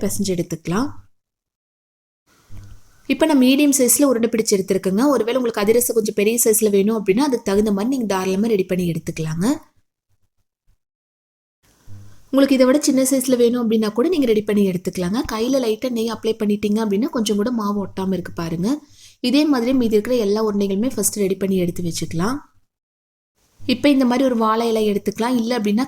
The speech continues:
கவர் இருக்கு இல்லைங்களா, அந்த கவர் கூட எடுத்துட்டு லைட்டா நெய்யோ ஆயிலோ எது வேணாலும் அதுல அப்ளை பண்ணி விட்டுட்டு அந்த உருண்டையை லைட்டா இந்த மாதிரி தட்டி விட்டுறலாங்க.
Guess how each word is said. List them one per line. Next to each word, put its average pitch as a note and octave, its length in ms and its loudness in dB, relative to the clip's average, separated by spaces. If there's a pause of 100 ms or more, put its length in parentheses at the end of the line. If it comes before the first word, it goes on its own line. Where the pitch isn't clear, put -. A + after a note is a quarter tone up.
கவர் A3+ 280 0
இருக்கு G#3 180 -4
இல்லைங்களா, G3+ 300 0
அந்த A3 180 -2
கவர் G#3 280 0
கூட A3 120 2 (100)
எடுத்துட்டு G3 440 -2
லைட்டா G#3 360 0
நெய்யோ G3+ 300 0
ஆயிலோ G3+ 260 0
எது G3 140 2
வேணாலும் G#3+ 220 -2
அதுல G3+ 180 -2
அப்ளை A3 260 -2
பண்ணி G3 220 0
விட்டுட்டு F3+ 360 -2 (380)
அந்த A3 160 4
உருண்டையை A#3 320 2
லைட்டா G#3+ 320 2
இந்த A3 140 2
மாதிரி G#3+ 180 -2
தட்டி F#3+ 220 -2
விட்டுறலாங்க. F3+ 500 -2